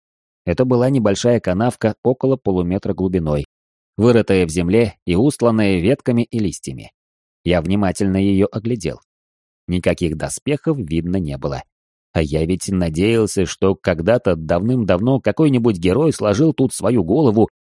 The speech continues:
оставив мне в наследство прекрасные доспехи,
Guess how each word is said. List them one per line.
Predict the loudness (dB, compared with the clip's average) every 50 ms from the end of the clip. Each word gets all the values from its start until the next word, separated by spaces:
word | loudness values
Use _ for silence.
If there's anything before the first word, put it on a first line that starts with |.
| _
оставив | -6 -4 -4 0 0 0 0 0 -2 -4
мне | -2 0 2 2
в | 2 0
наследство | 0 -2 -4 -4 -4 -6 -6 -4 -4 -4 -4
прекрасные | -2 -2 -4 -2 -2 -2 -2 -2 -2 -4 -2 0
доспехи, | 0 -2 -2 -4 -4 -4 -4 -2 -2 -2 -2